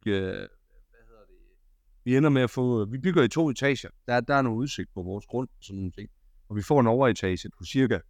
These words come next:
firs kvadratmeter. Øh, vi er to personer i husstanden. Øh, så har vi, der er selvfølgelig en underetage også. Den ligger på de der hundrede og ti kvadratmeter. Det bliver cirka størrelsen på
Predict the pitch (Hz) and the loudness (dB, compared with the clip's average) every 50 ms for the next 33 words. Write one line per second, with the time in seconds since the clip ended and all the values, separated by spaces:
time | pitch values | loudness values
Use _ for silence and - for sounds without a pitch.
0 | _ - 160 139 110 - - - 92 95 113 117 98 87 87 80 76 - _ _ | _ -2 0 0 0 0 -4 -8 -6 -4 -4 -4 -4 -6 -8 -12 -16 -20 _ _
1 | _ _ _ _ _ _ _ _ _ _ _ _ _ - 104 104 101 98 98 95 | _ _ _ _ _ _ _ _ _ _ _ _ _ -10 -6 -4 -2 -2 -2 -2
2 | 90 117 139 135 131 - - 170 170 - 113 101 - 170 165 123 98 95 95 120 | 0 2 4 4 4 4 2 0 -2 -2 -2 -2 0 2 2 2 2 2 0 -2
3 | 170 165 - - 101 92 92 87 - _ _ _ - 110 104 101 98 98 95 95 | -4 -6 -4 -4 -2 -2 -2 -4 -8 _ _ _ -8 -6 -4 -2 -2 0 -2 -2
4 | 95 98 92 - 135 139 135 113 110 107 - 127 127 127 - - 143 135 127 110 | -2 -4 -4 -2 0 0 2 0 -2 -2 0 2 2 2 0 0 -2 0 0 0
5 | 107 113 131 151 135 104 - - 95 92 87 - - 104 117 - - 147 131 120 | 0 0 2 2 0 0 -2 -4 -6 -8 -8 -10 -14 -16 -18 -4 0 2 4 4
6 | 117 107 104 90 - 95 90 101 92 104 98 98 87 107 110 117 113 101 90 - | 4 4 2 0 -4 -4 -6 -6 -4 -2 -2 -2 -2 -2 -2 -2 0 -2 -2 -4
7 | - 110 107 - _ - - - - - - - - - - _ _ _ _ _ | -6 -8 -8 -8 _ -20 -20 -20 -20 -20 -20 -20 -20 -20 -20 _ _ _ _ _
8 | _ _ - 135 143 131 110 - 135 131 117 120 - - 110 120 123 113 - - | _ _ -4 0 2 2 2 2 2 0 0 0 -2 -2 -2 -2 -2 -2 -4 -10
9 | 90 - - | -12 -14 -14